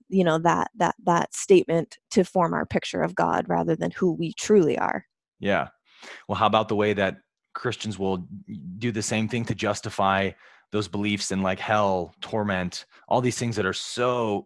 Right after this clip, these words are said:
Speaker 2: in contradiction to love. And those of us who question it for that reason, and we ask Christians these questions, "Why would a loving God torture people?"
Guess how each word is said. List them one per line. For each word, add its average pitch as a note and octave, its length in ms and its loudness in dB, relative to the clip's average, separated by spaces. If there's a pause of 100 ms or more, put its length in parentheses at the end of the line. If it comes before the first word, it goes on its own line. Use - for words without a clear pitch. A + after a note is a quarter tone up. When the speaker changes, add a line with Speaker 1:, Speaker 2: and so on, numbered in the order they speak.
(140)
Speaker 2:
in G#2+ 140 -6
contradiction A2 840 -4
to G2+ 80 -8
love. F#2+ 500 2 (400)
And G2 260 0
those A2 200 2
of G2 100 0
us G2 180 2
who F#2 360 -4 (240)
question A2+ 420 -2
it G2 100 -2
for A2 120 -4
that F#2 180 0
reason, A#2 360 0
and F2+ 280 -2
we F#2 220 -4
ask G#2+ 320 -2 (160)
Christians G#2 400 -6
these F#2 140 -8
questions, F#2+ 540 -4 (540)
"Why G2 160 2
would G#2+ 100 2
a G2+ 40 2
loving G2+ 240 2
God F2+ 180 2
torture E3 320 -4
people?" F#2 460 -6